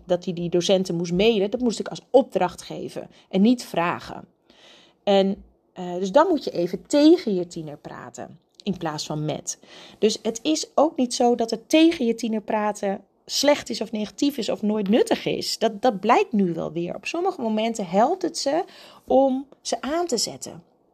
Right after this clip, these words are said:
Ook bij die tiener die, die, eh, met moeite heeft met opstaan. Het is dus belangrijk om te kaderen. Ik roep je, ik maak je wakker. Daarna,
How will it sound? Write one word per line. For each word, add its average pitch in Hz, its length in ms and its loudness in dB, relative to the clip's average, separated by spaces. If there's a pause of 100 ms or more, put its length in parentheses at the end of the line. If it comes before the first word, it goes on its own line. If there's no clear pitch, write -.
(440)
Ook 254 140 4
bij 269 120 6
die 247 140 0
tiener 247 360 0
die, 208 320 -4
die, 214 360 -8
eh, - 200 -8
met 208 200 -2
moeite 240 300 2
heeft 220 120 0
met 202 160 0
opstaan. 170 640 0 (360)
Het - 140 -6
is 359 160 2
dus 247 180 -2
belangrijk 247 600 2
om 233 140 -2
te 214 100 -2
kaderen. 220 640 -2 (360)
Ik 339 320 2 (240)
roep 180 400 -8
je, 453 280 2 (240)
ik 196 200 -2
maak 175 240 -8
je 170 100 -4
wakker. 359 540 2 (760)
Daarna, 294 680 0